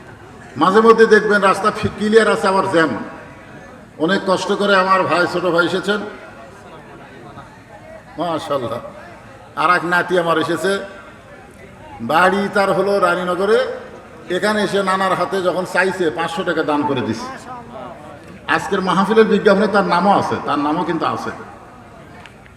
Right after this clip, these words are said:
আবু রায়হান। আবু রায়হান,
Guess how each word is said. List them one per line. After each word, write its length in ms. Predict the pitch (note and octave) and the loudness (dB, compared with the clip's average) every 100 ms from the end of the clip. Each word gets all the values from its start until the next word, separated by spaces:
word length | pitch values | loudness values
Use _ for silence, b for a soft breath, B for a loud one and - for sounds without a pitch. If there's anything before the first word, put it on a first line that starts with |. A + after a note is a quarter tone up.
| - - - - - - - - - - D3+ | -20 -20 -20 -20 -20 -20 -20 -20 -20 -8 0
আবু 300 | E3+ F#3 G3 | 2 4 4
রায়হান। 380 | F#3+ D3+ C3+ F#2+ - - - - - - - - - - | 4 2 0 -4 -12 -18 -20 -20 -20 -20 -20 -20 -20 -14
আবু 200 | C3+ C#3+ | -6 2
রায়হান, 520 | D#3 E3 F3 A3+ B3+ | 4 6 6 4 2